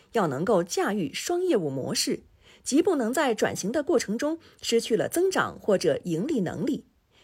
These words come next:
要为传统业务持续释放出成长空间和时间，确保产业链供应链的弹性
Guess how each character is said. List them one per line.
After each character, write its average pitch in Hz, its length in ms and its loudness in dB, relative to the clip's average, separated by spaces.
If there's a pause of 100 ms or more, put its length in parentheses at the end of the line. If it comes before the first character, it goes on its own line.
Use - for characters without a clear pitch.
(100)
要 349 120 4
为 320 240 2
传 220 260 -2
统 240 160 -2
业 233 160 4
务 185 200 2
持 - 180 -2
续 294 160 2
释 285 160 0
放 269 180 -2
出 285 280 -2
成 220 260 -8
长 - 180 -4
空 311 220 -4
间 330 160 0
和 202 140 -4
时 214 240 -2
间， 302 220 -4 (360)
确 202 180 2
保 170 220 -2
产 - 260 -10
业 185 80 0
链 202 160 0
供 254 160 -2
应 226 160 -2
链 226 160 -2
的 151 140 -4
弹 156 300 -8
性 269 260 -2